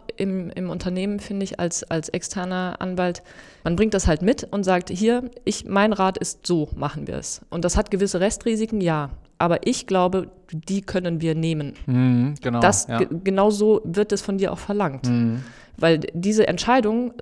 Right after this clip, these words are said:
Speaker 1: natürlich, ob man's gemacht oder nicht, ist dann immer noch Business-Seite. Aber die können nicht den Rat, f-, den du geben sollst oder möchtest, ableiten. Und das ist manchmal aus meiner Sicht immer noch so ein bisschen das, was man in der Kanzlei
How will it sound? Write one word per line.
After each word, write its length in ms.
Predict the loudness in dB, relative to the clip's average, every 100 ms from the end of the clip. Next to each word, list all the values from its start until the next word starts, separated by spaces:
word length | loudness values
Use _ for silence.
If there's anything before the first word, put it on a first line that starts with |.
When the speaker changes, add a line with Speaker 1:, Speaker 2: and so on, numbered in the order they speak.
| -16 -2
Speaker 1:
natürlich, 400 | 0 4 4 6
ob 140 | 4
man's 200 | 4 2
gemacht 300 | 0 -2 0
oder 160 | 0 2
nicht, 180 | 0 -2
ist 160 | -2
dann 100 | -2
immer 180 | -2 -2
noch 120 | -2
Business-Seite. 1000 | -2 0 2 0 -2 -6 -6 -6 -8 -10 -12 -20 -20 -20 -20 -20 -20 _
Aber 140 | 4
die 100 | 4
können 200 | 2 4
nicht 240 | 4 2 -2 -14 -20 -20 -20 -16 -6
den 220 | 4 4
Rat, 280 | 8 6 4
f-, 200 | -4 -4
den 240 | 0 2
du 80 | 2
geben 240 | 4 4 4
sollst 540 | 2 0 -4 -8 -12 -4
oder 200 | 0 2
möchtest, 420 | 2 0 -4 -2
ableiten. 480 | -4 -2 -4 -4 -4
Und 180 | -2 0
das 140 | 0
ist 100 | 0
manchmal 320 | 0 0 0 -2
aus 100 | -2
meiner 260 | 0 2
Sicht 240 | 0 -2 -4
immer 140 | -4
noch 140 | -4
so 60 | -4
ein 20 | -4
bisschen 300 | -2 -2 0
das, 240 | -2 -2
was 120 | -4
man 140 | -4 -4
in 120 | -4
der 100 | -4
Kanzlei 600 | -4 -6 0 2 2